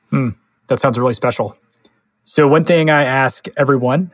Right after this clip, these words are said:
uh, this is a podcast called Developer Love. So I'm, I'm wondering, what's one thing that you're loving right now?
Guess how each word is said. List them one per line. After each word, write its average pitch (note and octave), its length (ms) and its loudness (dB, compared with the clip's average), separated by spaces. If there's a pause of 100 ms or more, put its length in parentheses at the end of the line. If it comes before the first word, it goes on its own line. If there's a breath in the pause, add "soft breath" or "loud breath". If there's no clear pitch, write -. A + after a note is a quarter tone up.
uh, A2+ 180 -6
this A2+ 200 -6
is A2+ 120 -4
a A2+ 100 -2
podcast C#3 640 0
called C#3 160 2
Developer B2+ 480 2
Love. C3+ 520 0
So C3 260 2
I'm, B2+ 300 -2
I'm C3 120 0
wondering, C#3+ 440 2
what's D#3+ 240 2
one E3 280 2
thing D#3 300 2
that C#3 120 2
you're C3 160 2
loving B2+ 320 2
right G#2 220 -4
now? F#2+ 300 -8